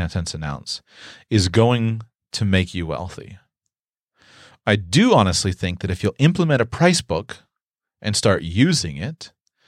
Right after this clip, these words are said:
you could save probably a thousand or a couple thousand, or for some of you, multiple thousands of dollars off of your grocery budget this year and everything else that you buy. And I do think that over the coming decades, if you implement those skills,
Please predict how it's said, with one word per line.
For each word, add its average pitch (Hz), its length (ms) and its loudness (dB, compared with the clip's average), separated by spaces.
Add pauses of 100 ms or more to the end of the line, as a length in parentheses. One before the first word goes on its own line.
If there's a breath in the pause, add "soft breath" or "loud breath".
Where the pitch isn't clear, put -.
(460 soft breath)
you 160 140 2
could - 160 -2
save 131 580 2
probably 240 300 2
a 185 40 2
thousand 131 480 0
or 127 60 -4
a 117 60 -4
couple 127 340 -2
thousand, 120 480 0
or 101 80 0
for 98 140 -4
some 110 180 -2
of 113 140 -4
you, 117 100 -2
multiple 113 480 0
thousands 71 540 -4
of 101 80 -6
dollars 110 640 0 (580 soft breath)
off 104 220 2
of 98 120 0
your 98 120 -2
grocery 175 360 2
budget 76 440 -6
this 98 260 -2
year 87 200 0
and 104 100 2
everything 139 400 2
else 170 200 -2
that - 160 -8
you 160 120 -8
buy. 62 360 -12 (1080 loud breath)
And 120 60 0
I 127 60 2
do 160 280 4
think 117 320 0
that 123 80 4
over 120 180 4
the 104 100 0
coming 117 340 -2
decades, 120 440 0
if 131 100 -12
you - 80 -10
implement 120 440 -6
those 104 180 -4
skills, 131 680 -4